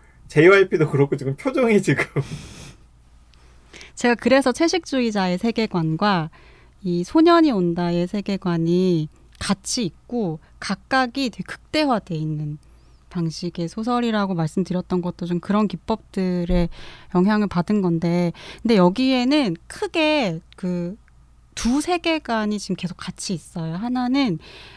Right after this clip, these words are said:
Speaker 2: 경화는 소설가가 직업이에요. 그리고 인-, 인선은 다큐멘터리 작업을 하는 사람이었어요. 그러니까 그 소설의 세계와 다큐의 세계라는 건 굉장히 그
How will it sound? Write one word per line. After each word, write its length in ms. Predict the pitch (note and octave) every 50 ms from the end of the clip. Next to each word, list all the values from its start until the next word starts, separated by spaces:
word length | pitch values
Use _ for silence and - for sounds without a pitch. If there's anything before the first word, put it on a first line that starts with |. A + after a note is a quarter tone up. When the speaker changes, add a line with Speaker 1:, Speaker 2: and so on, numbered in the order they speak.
| - -
Speaker 2:
경화는 600 | - - F#3+ G#3 B3+ C#4+ C#4+ C#4+ C4 B3+ B3 B3
소설가가 580 | - E4+ F4 - G4 F#4+ F4 E4 C4+ - A3
직업이에요. 880 | - - - D#3+ - F#3 F3 - E3+ D#3 D#3 D#3+ E3 E3+ E3+ D#3+ D#3 D#3 - - - - - - - - -
그리고 580 | - - F#3+ G#3 G3 - - B3 A#3+ G#3 E3 E3+ -
인-, 460 | G3 F#3+ G#3 G#3+ A3 A3 G#3+ G#3+ D4+ -
인선은 680 | - F#3+ F#3+ G3 G#3 - B3+ B3 A#3+ A#3+ C4+ C#4+ C4 -
다큐멘터리 800 | - - F3+ - - - E4 F4 D#4+ C4 - - F3+ E3 D#3+ - - - - - - - - - - - - - -
작업을 460 | - - E3 D3+ - F3+ E3 E3+ F3 G#3
하는 240 | A3+ A3 A3 G#3+
사람이었어요. 920 | G3+ G#3+ G#3 G#3 G3+ F#3+ E3+ D3 D3+ D3 - - - D#3+ D3+ D#3 D#3 D3+ D#3 - - - - - - - - - - -
그러니까 260 | - F#3 F3+ F3 E3+ - - - - - - - -
그 180 | - - F3+ F3
소설의 460 | - - E4+ E4+ F#4+ F#4+ F#4 F4 D4+
세계와 420 | - A#3+ A3 - G3 F#3+ G#3 G#3+
다큐의 460 | G3 - - F3 - - - D4 C#4 B3+
세계라는 500 | - G#3 - G3 F3+ F3+ E3+ E3 E3+ E3
건 120 | E3 D#3+
굉장히 540 | - F3+ F3+ F#3+ G#3 A3+ A3 G#3 G3 F#3 E3+ - _ -
그 380 | - - D#3+ D#3 D#3 D#3 D#3